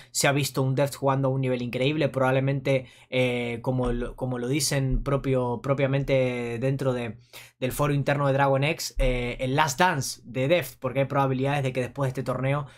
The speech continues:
quizás pueda llegar a tomar la decisión de retirarse. Así que ya veremos. Creo que va a ser un grupo muy complicado. Voy a confia-, voy a confiar en, en Rogue y voy a poner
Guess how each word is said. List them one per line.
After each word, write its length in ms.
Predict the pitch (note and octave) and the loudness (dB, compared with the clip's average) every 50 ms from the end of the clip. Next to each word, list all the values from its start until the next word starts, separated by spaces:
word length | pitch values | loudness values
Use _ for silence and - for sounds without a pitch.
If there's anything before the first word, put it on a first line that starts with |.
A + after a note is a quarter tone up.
| - _ _ | -20 _ _
quizás 480 | - - D3 C#3 - D#3+ E3 E3 - - | -6 -4 -2 0 2 4 2 2 0 -4
pueda 300 | - - D3+ D3+ D3 C#3+ | -6 -2 0 2 2 2
llegar 240 | C#3+ - D3 D3 C#3+ | 2 0 2 2 0
a 80 | C#3 | 0
tomar 200 | - B2+ C3 C3+ | 0 0 0 0
la 100 | C#3 C#3 | 2 2
decisión 420 | C3+ B2+ - C3 B2 - C#3+ C#3 C#3+ | 0 0 -2 -4 -4 -4 -2 -2 -2
de 80 | D3 | 0
retirarse. 640 | C#3 C3+ A#2 - B2+ A#2+ C3 B2 - - - A2 G#2 - - - - - - - - - | -2 -2 -2 -4 -2 -2 -2 -2 -2 -4 -6 -8 -10 -14 -18 -20 -20 -20 -20 -20 -10 -6
Así 340 | - B2 B2+ - - D3+ C#3+ | -4 0 0 0 0 0 2
que 180 | E3 D#3+ - | 0 0 0
ya 240 | - - - D#3+ D#3 | 0 0 2 4 4
veremos. 460 | D3 C#3 C3+ C3+ B2+ B2 A#2+ A2+ - | 4 4 4 4 2 0 -4 -6 -2
Creo 180 | - D#3+ E3+ E3+ | 0 2 2 4
que 60 | D3+ | 4
va 80 | D#3+ D#3 | 4 2
a 40 | - | 4
ser 160 | - D#3 D3 | 2 2 2
un 120 | D3 C#3+ | 2 2
grupo 260 | D3 D#3 C#3+ C#3 C#3+ | 2 2 2 2 2
muy 160 | C#3 D3 D#3 D3 | 2 2 2 2
complicado. 640 | D3 D3+ C#3 C3+ C3+ C3+ B2+ D3+ D#3 E3+ E3 D3 | 2 2 2 0 0 0 2 4 4 4 4 2
Voy 240 | C3 C3 D#3+ F3+ G3 | 2 2 4 4 4
a 120 | G3 F#3 | 4 2
confia-, 520 | - D#3+ D3 C#3+ - - D#3 D#3 D3 C3+ C3 | 0 -2 -2 -4 -2 0 0 0 0 0 0
voy 180 | C#3+ D#3 F3+ | 0 2 2
a 140 | G3+ G3 - | 2 2 0
confiar 400 | E3+ D#3 C#3+ C3 - D#3+ D#3 D3+ | -2 -2 -4 -2 0 0 0 2
en, 180 | D3 C#3 C3+ C#3 | 0 0 0 -2
en 260 | C3+ C3+ C3+ C3 B2+ | -2 -2 -2 -4 -2
Rogue 280 | C3+ C3+ C#3+ C#3+ D#3 | -2 -2 -2 0 0
y 40 | D3+ | 0
voy 180 | C#3 C3+ C#3 C#3 | 2 2 2 2
a 100 | C3 A#2 | 2 0
poner 340 | C3 B2+ C3 C3+ C3+ C3 | -2 -2 -2 -2 -2 -4